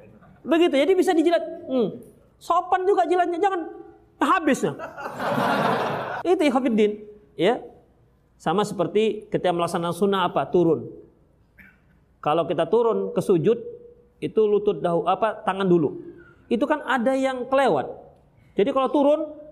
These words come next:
seperti ada yang jatuh. Dugdak, dugdak, dugdak. Kenapa? Jatuhkan badan. Duduk.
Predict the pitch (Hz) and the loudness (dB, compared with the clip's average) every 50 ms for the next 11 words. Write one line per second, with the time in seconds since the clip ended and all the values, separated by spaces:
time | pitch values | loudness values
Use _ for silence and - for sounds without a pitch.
0 | - - _ _ _ - 269 - 294 277 - 294 - 285 262 302 294 302 320 320 | -20 -20 _ _ _ -6 -4 -4 -4 -4 -2 -2 0 0 0 2 2 2 2 2
1 | 320 180 - - - - - 262 170 139 240 - - 254 214 233 202 226 196 202 | 0 -2 -4 -8 -2 2 2 2 4 2 0 2 2 4 4 6 6 6 4 4
2 | 185 - - - - - - - - - - - - 285 330 330 269 233 214 165 | 2 0 -4 -12 -20 -20 -20 -20 -20 -20 -20 -8 -4 -2 0 0 0 0 -2 -2
3 | - - - - 285 311 302 - 311 330 330 320 359 349 269 240 185 - - - | -4 -8 -4 -2 -2 0 0 0 0 0 0 2 0 0 0 -2 -2 -6 0 2
4 | 226 185 - 311 - - - - | 2 4 4 4 2 0 -4 -18